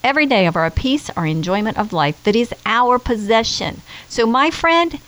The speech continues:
your possessions are love, joy, and peace, and all good things. They are not anxiety, depression, and suffering. Engage your stronger si-, side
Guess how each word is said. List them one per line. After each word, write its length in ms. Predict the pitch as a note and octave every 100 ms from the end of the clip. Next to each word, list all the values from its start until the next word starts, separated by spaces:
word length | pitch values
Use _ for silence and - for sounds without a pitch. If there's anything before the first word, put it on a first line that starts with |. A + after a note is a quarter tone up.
| -
your 300 | G#3 C4 F4
possessions 720 | - G#3+ G#3 G#3+ - G#3+ G#3+
are 180 | F#3+ E3
love, 560 | D#3+ G#3+ B3+ C4 C4 -
joy, 400 | - F#3 G#3 G#3+ -
and 180 | E3+ D#3
peace, 320 | A3 G3+ -
and 160 | E3 - -
all 220 | B3 D4
good 180 | B3 F#3+
things. 380 | - F3 - -
They 240 | - A3+
are 120 | F3+ D#3
not 680 | D#3 D#3 G#3+ C4+ E3 F3 -
anxiety, 640 | F#3 F3+ E3+ F#3 F#3+ E3+ E3+
depression, 480 | E3+ - D#3+ - E3
and 140 | E3+
suffering. 400 | G#3+ A#3+ - - - - - -
Engage 600 | - F#3 F#3 G3+ A#3+ C#4+
your 100 | C#4
stronger 440 | B3+ - A#3 A3 G#3+
si-, 340 | - G3 G3+ G3+ - -
side 540 | - A3+ G#3 G#3 G#3